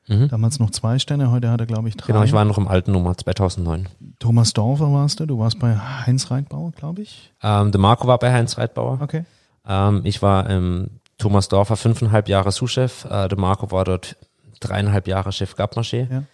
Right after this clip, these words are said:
Speaker 1: Also wir haben immer, Marco ist mir immer hinterhergekommen. Also ohne, dass wir jetzt das so uns gedacht haben, also der Marco, ich bin die Lehre nach Ischgl,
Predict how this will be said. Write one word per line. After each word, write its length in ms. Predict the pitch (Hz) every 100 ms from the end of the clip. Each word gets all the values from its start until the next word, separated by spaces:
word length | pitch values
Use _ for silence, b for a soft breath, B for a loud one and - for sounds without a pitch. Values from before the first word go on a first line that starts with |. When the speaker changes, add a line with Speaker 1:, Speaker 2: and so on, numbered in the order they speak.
| b
Speaker 1:
Also 180 | 104 110
wir 60 | 123
haben 100 | 127
immer, 320 | 127 127 113 _ _ _ _
Marco 260 | 110 120 131
ist 160 | -
mir 60 | 107
immer 140 | 107
hinterhergekommen. 640 | 110 98 92 92 98 80 73 _ _ -
Also 400 | 95 98 95 92 123 _ _ _ _ _
ohne, 240 | 113 117 120
dass 180 | 110 -
wir 80 |
jetzt 140 | 107 -
das 260 | 101 - - _ _ -
so 380 | - 104 101
uns 420 | 90 - 101 - -
gedacht 600 | 104 - - 120 - 123
haben, 240 | 123 117
also 200 | 110 98
der 100 | 101
Marco, 460 | 101 104 - 107 104 B B B B
ich 140 | -
bin 120 | 110 107
die 60 |
Lehre 300 | 98 95 95
nach 140 | 92 92
Ischgl, 440 | 113 - 117